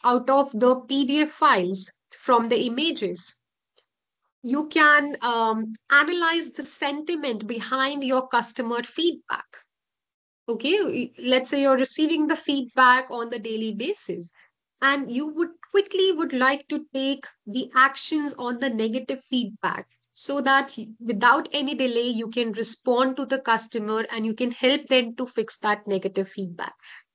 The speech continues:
So you can quickly an-, analyze the sentiment behind the customer feedback with the sentiment analyzer in the A I Builder. And in collaboration, in, in, uh, in, um,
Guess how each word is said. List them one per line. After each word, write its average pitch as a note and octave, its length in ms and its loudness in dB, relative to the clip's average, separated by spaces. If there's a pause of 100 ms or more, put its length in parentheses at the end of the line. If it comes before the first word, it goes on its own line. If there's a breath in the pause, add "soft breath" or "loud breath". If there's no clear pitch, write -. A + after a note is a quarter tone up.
(120)
So - 140 0
you F#4+ 160 6
can F#4+ 280 4
quickly F4+ 760 2 (200)
an-, B3+ 400 2
analyze D4+ 580 0
the D4 80 -6
sentiment C4 640 -6
behind A#3+ 420 -2
the A3 80 -4
customer A3 540 -4
feedback B3+ 560 -6
with A3 140 -4
the G#3+ 220 -6 (100)
sentiment C#4+ 760 -2
analyzer A3 680 2
in G3+ 180 -2
the F#3+ 240 0
A - 20 2
I F#3+ 160 2
Builder. F#3 400 2 (720)
And C4 300 4 (180)
in E4+ 260 0
collaboration, D4 840 0
in, D4 340 -2 (160)
in, C#4+ 280 -2
uh, A#3 500 4 (200)
in, A#3+ 340 -4
um, F#3+ 500 0